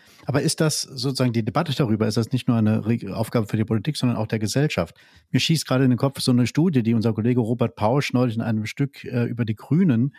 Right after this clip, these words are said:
zitiert hat. Und in dieser Studie hat festgestellt, dass das grüne Milieu, das ja natürlich sehr umweltbewusst und sehr klimabewusst, äh, agiert, denkt und lebt,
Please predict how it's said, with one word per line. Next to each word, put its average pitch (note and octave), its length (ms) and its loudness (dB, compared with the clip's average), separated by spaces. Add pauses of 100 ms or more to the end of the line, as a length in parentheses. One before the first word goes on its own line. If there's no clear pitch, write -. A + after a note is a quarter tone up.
(500)
zitiert - 400 -2
hat. F3 120 -4 (300)
Und C#3+ 120 0
in C3 80 2
dieser B2 200 -4
Studie E3 280 -4
hat C3+ 100 -2
festgestellt, D3 760 -2
dass A#2 120 -2
das - 160 -4
grüne F3 300 2
Milieu, B2+ 440 2
das A#2 160 -2
ja A#2 80 -2
natürlich A2 320 -6
sehr A2+ 240 -4
umweltbewusst C3 680 -4
und A2+ 60 -4
sehr A2 120 -8
klimabewusst, B2 840 -2
äh, A2+ 220 -4
agiert, A#2+ 680 0
denkt B2+ 240 2
und A2 160 -6
lebt, B2 380 -2